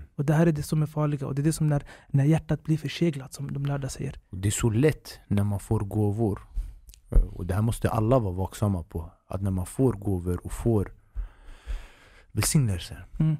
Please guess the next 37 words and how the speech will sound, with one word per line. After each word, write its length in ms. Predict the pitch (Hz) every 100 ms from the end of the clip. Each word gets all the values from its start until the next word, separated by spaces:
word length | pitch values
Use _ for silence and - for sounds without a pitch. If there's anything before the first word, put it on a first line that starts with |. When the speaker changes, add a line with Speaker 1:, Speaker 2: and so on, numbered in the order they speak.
| -
Speaker 2:
att 220 | - - -
man 180 | 90
kan 180 | - 95
bli 120 | 101
högmodig 580 | 98 113 110 139 - -
och 60 | - -
Speaker 1:
Exakt. 80 | 95
Speaker 2:
börja 180 | 101
titta 300 | - 107 -
ner 220 | 101 127 110
på 160 | -
de 140 | 87 87
som 160 | 104
inte 200 | 101 -
har 60 | 117
fått 260 | - -
dem. 100 | - - _ _ _ _ _ _ _ _ -
Folk 180 | 92
som 120 | - 82
har 100 | 85
det 80 |
sämre 300 | 80 92 82
ställt. 320 | 78 - 80 151
Speaker 1:
Mm. 140 | 147
Speaker 2:
Man 120 | 87
tycker, 280 | - 85 82
"De 140 | 87
är 40 | 90
inte 140 | 90
lika 220 | 95 - 76
driftiga. 520 | 82 - - - - _ _ -
De 100 | 87
har 60 |
inte 140 | 85 82
gjort 140 | -
det 80 | 80
här." 260 | 82 -